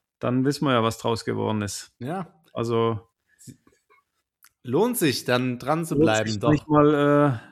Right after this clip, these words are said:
Speaker 1: äh, die Arschbacken zusammenzukneifen.
Speaker 2: Ja, absolut. Also bei dem, da kann man ja, da kann man ja einfach nur den Hut ziehen. Das haben wir ja auch schon mal ge-, schon oft, oft genug hier gemacht.
Speaker 1: Mhm.
Speaker 2: Geiler Typ,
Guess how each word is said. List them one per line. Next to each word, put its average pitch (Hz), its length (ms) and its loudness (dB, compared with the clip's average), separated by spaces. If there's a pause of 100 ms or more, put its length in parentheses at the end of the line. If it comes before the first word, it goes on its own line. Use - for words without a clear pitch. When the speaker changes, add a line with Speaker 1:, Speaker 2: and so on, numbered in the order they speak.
(420)
Speaker 1:
äh, - 40 -20 (220)
die 131 60 0
Arschbacken 143 540 0
zusammenzukneifen. 117 920 0 (260)
Speaker 2:
Ja, 110 260 -8 (240)
absolut. 117 680 -8 (440)
Also 120 240 0
bei 117 160 8
dem, 120 500 2 (380)
da 87 140 -14
kann 113 200 -10
man 120 120 2
ja, 107 300 2
da 101 120 -4
kann 113 160 -8
man 120 100 -2
ja 113 60 -2
einfach 110 160 -6
nur 110 160 -4
den 104 200 -2
Hut 107 160 -8
ziehen. 107 220 -6
Das 98 140 -6
haben 101 100 -6
wir 113 80 -4
ja 107 100 -2
auch 98 100 -4
schon 110 160 -10
mal 101 200 -6
ge-, 101 240 -10
schon 107 340 -10
oft, 113 220 -12
oft - 180 -12
genug 110 260 -6
hier 104 180 -4
gemacht. 101 360 -8 (360)
Speaker 1:
Mhm. 123 140 -10
Speaker 2:
Geiler 120 280 2
Typ, 120 340 -4